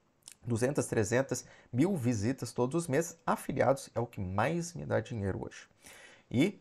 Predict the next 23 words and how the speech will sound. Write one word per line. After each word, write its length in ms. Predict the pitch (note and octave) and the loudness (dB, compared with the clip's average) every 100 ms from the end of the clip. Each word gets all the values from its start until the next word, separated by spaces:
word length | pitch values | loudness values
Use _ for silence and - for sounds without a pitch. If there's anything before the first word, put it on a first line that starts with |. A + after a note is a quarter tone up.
| _ | _
a 120 | - A2+ | -6 -4
gente 240 | A2+ - | -4 4
pode 240 | A2+ A2 | 6 6
criar 360 | A#2+ A#2 A#2 - | 4 0 0 0
posts 480 | - F3+ A#3+ - F#3 | 4 4 4 2 -2
específicos 720 | F#3 - G3 - C3 - G3+ | -2 -2 -2 0 -2 -2 -4
pra 160 | - G#3 | 2 2
isso 300 | D#3 - - _ _ _ - | 2 -2 -14 _ _ _ -4
e 100 | F#3+ | -2
também 520 | - G3+ A2 C3+ - _ | 0 0 2 0 -2 _
ins-, 340 | - E3 E3+ - | -6 -6 -6 -8
vou 200 | A2+ F3 | 2 2
te 60 | - | 2
explicar 420 | - G3+ - E3+ | -6 -2 0 0
como 240 | - E3 | 0 -2
que 100 | E3 | -2
a 20 | |
gente 220 | D3+ D#3+ - | -4 -4 -4
consegue 480 | D3+ - B2+ B2+ | -6 -2 -2 -2
encontrar 560 | E3+ G3 D3+ A#2 B2 B2 | -6 -6 -4 0 2 2
as 140 | C3 | 0
melhores 360 | A2 G#2+ A2+ A#2+ | -2 4 2 2
oportunidades 720 | - - - - F2+ F#2 | -6 -8 -6 -4 2 2